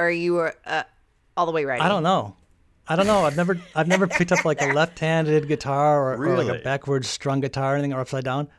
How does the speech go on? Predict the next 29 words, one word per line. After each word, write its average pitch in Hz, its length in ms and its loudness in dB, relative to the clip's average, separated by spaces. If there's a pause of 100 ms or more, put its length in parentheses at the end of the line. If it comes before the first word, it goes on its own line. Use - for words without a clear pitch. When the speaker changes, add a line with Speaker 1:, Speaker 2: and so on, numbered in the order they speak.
(340)
Speaker 2:
Again, 143 380 -2
I 120 100 -8
don't, 143 200 -4 (680)
I 170 60 -2
mean, 175 100 2
I 180 60 0
can't 214 280 -2
just 170 180 -6
pick 175 160 2
up 139 120 0
a, 143 40 -2 (120)
a 131 180 -4 (120)
right-handed 143 320 -2
guitar 135 240 -6
and 120 80 -6
just - 180 -12 (100)
flip - 320 -2
it 131 60 -2
around 135 160 -2
and 117 100 -6
play 147 220 -2
it. 110 80 -4
I'm 113 80 -10
sure 156 220 -2
I 120 80 -2
couldn't 120 340 -10
do 120 120 -4
that, 120 240 -2
although 127 240 -4